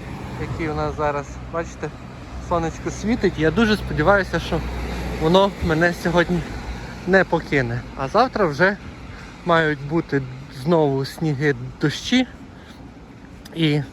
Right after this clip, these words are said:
я щиро радий, що в мене така змога є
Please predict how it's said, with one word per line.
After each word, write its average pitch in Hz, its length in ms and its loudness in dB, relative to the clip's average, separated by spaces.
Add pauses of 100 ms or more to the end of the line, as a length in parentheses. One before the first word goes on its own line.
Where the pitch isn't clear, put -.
(400)
я 147 320 4
щиро 143 480 4 (640)
радий, 165 340 2 (220)
що 147 120 -2
в 139 60 -2
мене 143 280 0
така 143 440 -2 (580)
змога 143 460 2
є 143 300 2